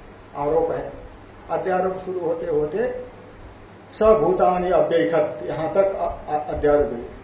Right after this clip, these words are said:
कि यह अन्यत बावली सब, यहां और कौन है, यही है जो कुछ है।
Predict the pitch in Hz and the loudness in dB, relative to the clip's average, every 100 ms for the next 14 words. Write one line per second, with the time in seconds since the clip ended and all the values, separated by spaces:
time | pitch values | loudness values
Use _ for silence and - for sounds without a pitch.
0 | - - - 214 220 233 170 170 - 156 | -20 -20 -10 -4 -4 -4 -6 -4 -4 -4
1 | 175 175 156 151 143 - 135 143 175 170 | -4 -2 0 2 0 -4 -8 -4 -4 0
2 | 180 185 190 185 - 151 170 170 147 143 | -2 0 -2 -4 -2 2 4 6 4 2
3 | 156 156 127 107 - | -2 -4 -6 -8 -10